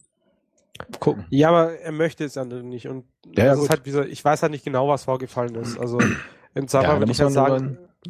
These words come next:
Speaker 1: ja, ich
Speaker 2: das soll sich
Speaker 1: verstehe.
Speaker 2: nicht so haben. Also klar, das ist immer so im Internet, wenn die Leute nicht miteinander reden, dann gibt's halt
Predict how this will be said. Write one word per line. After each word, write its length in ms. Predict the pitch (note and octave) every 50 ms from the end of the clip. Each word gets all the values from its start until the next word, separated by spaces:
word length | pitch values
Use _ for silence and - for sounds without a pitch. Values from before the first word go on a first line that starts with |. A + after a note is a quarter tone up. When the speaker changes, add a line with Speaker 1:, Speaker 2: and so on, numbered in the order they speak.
| -
Speaker 1:
ja, 100 | - A2
ich 60 | A#2
Speaker 2:
das 100 | A#2 C#3
soll 80 | - D3
sich 80 | C#3+ B2+
Speaker 1:
verstehe. 120 | C#3 C3
Speaker 2:
nicht 160 | D3 D3 -
so 120 | - D#3 C3
haben. 460 | C3 B2+ C#3+ D#3 E3+ F3+ F3 D#3+ D3 -
Also 220 | - C#3 C3+ C#3
klar, 260 | C3 - - C#3 C#3+
das 140 | C#3+ D3 -
ist 160 | - D3 -
immer 220 | - D#3+ D#3 D#3 D3
so 260 | C#3 D3+ D3+ D#3 D3+
im 100 | D3 C#3
Internet, 400 | C#3 D#3 D3 E3 D#3 D3+ D3 B2+
wenn 120 | C#3+ C#3
die 40 | C3+
Leute 240 | C3 C3 C#3 - C#3+
nicht 140 | C3+ B2 C#3+
miteinander 500 | C#3 C3 B2+ B2+ C3+ C#3 C#3 C3+ C3 C3
reden, 300 | C#3 C#3 D3+ D#3+ D#3 D3+
dann 220 | C3+ B2 C3 C3
gibt's 240 | - D3 - - D#3+
halt 140 | D3+ C#3+